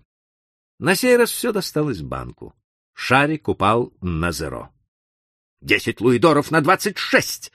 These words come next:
сдавленным голосом произнес Гофман, но тут же спохватился. "Нет, только девять". Он схватил одну золотую монету, чтобы оставить себе последний ход и последнюю надежду.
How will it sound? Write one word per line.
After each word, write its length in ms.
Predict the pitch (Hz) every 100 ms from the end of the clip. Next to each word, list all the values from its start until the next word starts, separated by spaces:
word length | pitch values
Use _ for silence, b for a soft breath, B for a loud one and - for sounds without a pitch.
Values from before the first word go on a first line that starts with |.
| _
сдавленным 600 | - 85 127 113 95 113 107
голосом 360 | 117 104 131
произнес 400 | 92 92 90 98
Гофман, 440 | 78 165 - 170 156 b b
но 100 | 95
тут 240 | - 123
же 80 | 107
спохватился. 800 | 117 - - 107 98 - - 50 _ _ _ _
"Нет, 500 | 71 78 78 - - _ _
только 320 | - 78 104
девять". 500 | 82 73 65 - - _ _ _ _ _
Он 120 | - 107
схватил 400 | - 110 139 123
одну 200 | 120 135
золотую 460 | 123 127 139 127
монету, 500 | 117 123 156 151 143 b b
чтобы 440 | - 120 123 -
оставить 640 | - 147 - - 160 156 151
себе 240 | 143 143
последний 640 | 143 135 - 160 170 160 165
ход 380 | - 165 - _
и 100 | 139
последнюю 600 | 101 - 78 95 80 80
надежду. 500 | 78 76 69 -